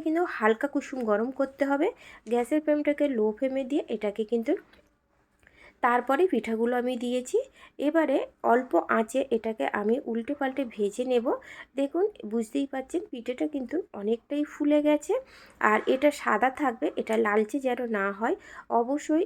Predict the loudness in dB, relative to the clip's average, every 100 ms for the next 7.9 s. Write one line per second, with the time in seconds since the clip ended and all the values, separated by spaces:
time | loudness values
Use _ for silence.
0 | 2 2 2 -2 0 0 2 4 2 0
1 | -4 -2 -2 -4 -6 -6 -4 -4 -4 -2
2 | 0 2 2 2 0 -2 0 0 -2 -2
3 | -4 0 -2 0 -6 -6 -20 -20 -8 0
4 | 0 4 4 4 4 4 4 2 0 -2
5 | -4 -6 -20 -12 -4 0 0 0 -2 -2
6 | 0 0 -2 -6 -4 -2 -2 -2 0 0
7 | 0 -8 -4 -4 -2 -2 -4 -6 -8